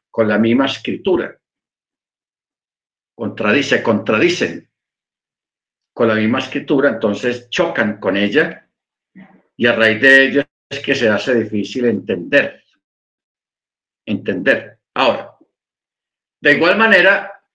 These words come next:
nosotros debemos de, de procurar pedirle al Eterno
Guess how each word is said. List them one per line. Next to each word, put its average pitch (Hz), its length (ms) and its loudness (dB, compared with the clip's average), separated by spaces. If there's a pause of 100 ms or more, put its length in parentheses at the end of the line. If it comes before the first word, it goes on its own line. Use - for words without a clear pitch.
(160)
nosotros 135 560 2
debemos 117 600 2
de, 101 640 0 (1600)
de 107 640 2 (1500)
procurar 110 680 -2
pedirle 127 440 0
al 117 100 4
Eterno 113 880 -2